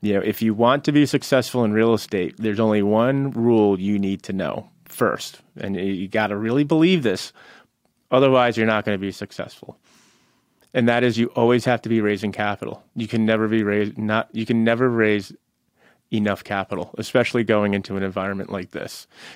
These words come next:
Don't worry about looking at the deals. Don't wor-, there'll always be deals there, and they're only gonna get better. Don't worry about impressing some beautiful real estate agent, you know, making a bid on a property you don't care about buying. It doesn't matter. Just focus on building the network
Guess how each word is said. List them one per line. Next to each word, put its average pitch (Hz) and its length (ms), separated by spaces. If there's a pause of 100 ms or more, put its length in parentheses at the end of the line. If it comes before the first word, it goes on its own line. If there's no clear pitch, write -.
Don't 101 140
worry 113 180
about 131 220
looking 139 260
at 147 60
the 170 80
deals. 120 580 (320)
Don't 104 200
wor-, 117 180 (340)
there'll 107 220
always 117 260
be 135 140
deals 120 340
there, 113 180
and 107 140
they're 101 100
only 107 160
gonna 107 160
get 101 200
better. 78 320 (100)
Don't 85 140
worry 107 200
about 120 200
impressing 131 560
some 120 320 (320)
beautiful 127 420
real 123 160
estate 123 300
agent, 117 440
you 113 80
know, 107 140
making 107 320
a 113 60
bid 107 180
on 107 100
a 107 60
property 107 400
you 101 60
don't 104 220
care 107 200
about 113 220
buying. 95 480
It - 180
doesn't 95 320
matter. 95 320 (320)
Just 110 220
focus 117 400
on 117 160
building 113 320
the 120 80
network 107 560